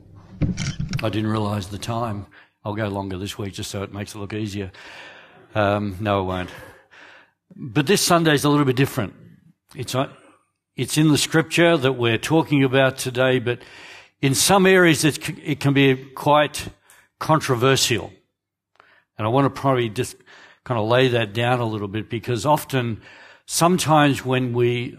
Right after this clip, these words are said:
look at subjects like we're looking at today, which is a part of our scripture reading,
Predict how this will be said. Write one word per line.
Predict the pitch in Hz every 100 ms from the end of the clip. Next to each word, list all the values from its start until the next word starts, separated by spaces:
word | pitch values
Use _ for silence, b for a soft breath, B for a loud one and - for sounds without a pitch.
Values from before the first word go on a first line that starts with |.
| -
look | 123 147 151
at | 147 143 143 151
subjects | - - 139 127 127 - -
like | 131 131
we're | 123 117
looking | 113 123 127 113
at | 113 -
today, | 123 123 127
which | 107 113 -
is | 117
a | 104
part | - 135 135
of | 117
our | 113
scripture | - - 123 113
reading, | 110 143 135 104